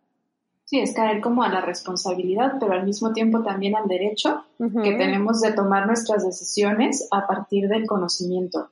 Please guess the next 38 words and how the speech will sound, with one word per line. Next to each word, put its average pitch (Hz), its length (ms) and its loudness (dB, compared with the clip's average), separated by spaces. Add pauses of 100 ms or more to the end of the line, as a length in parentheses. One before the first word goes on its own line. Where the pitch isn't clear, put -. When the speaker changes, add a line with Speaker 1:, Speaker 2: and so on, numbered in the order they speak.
Speaker 1:
propio 262 640 2
y 208 140 0
de, 185 200 0
de 185 80 -2
dónde 240 280 4
vienen 285 280 6
a 233 80 2
lo 247 120 2
mejor 254 260 4
Speaker 2:
Ujú. 269 80 2
Speaker 1:
también 226 480 2 (320)
esas 220 340 0
ideas, 214 460 2
de 202 80 2
dónde 208 280 0
vienen 220 280 2
a 196 60 0
lo 180 140 -2
mejor 208 400 -2 (340)
esas 311 320 0
ideas 262 240 2
que 269 100 2
hoy 254 100 4
me 262 100 2
generan 233 360 0
una 233 140 0
emoción 208 520 0
y 226 100 -2
que 196 140 -2
yo 208 80 2
reacciono 226 520 0
de 226 80 2
esta 226 240 -4
forma 240 340 2
Speaker 2:
Ujú. 277 120 2
Speaker 1:
ante 175 180 -6
la 170 120 -4
emoción. 196 640 -4